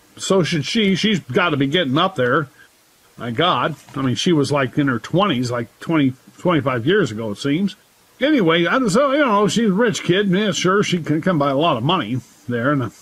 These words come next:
won't go into the whole thing, but they say Tinkerbell. So the dog is, in fact, an animal, and then they're calling, now they're saying that Paris is a, a party, is a party animal.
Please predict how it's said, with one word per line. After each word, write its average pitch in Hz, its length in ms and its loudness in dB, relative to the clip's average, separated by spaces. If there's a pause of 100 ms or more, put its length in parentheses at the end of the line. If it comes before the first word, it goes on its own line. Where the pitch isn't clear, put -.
(120)
won't 156 200 2
go 156 180 0
into 131 160 0
the 117 120 -2
whole 123 180 -4
thing, 165 180 -4
but 156 160 -4 (460)
they 214 160 0
say 247 160 2
Tinkerbell. 147 1120 0
So 202 460 2
the 147 360 -2
dog 190 520 2
is, 214 300 2
in 175 160 4
fact, 180 300 0
an 170 120 2
animal, 151 360 2
and 160 80 2
then 160 140 2
they're 170 100 0
calling, 170 480 2 (140)
now 190 140 2
they're 202 120 2
saying 185 280 0
that 147 180 -2
Paris 180 400 2
is 143 160 2
a, 151 60 2
a 143 500 -2 (120)
party, 104 520 -2 (300)
is 170 140 0
a 175 60 0
party 131 440 -2
animal. 92 360 -14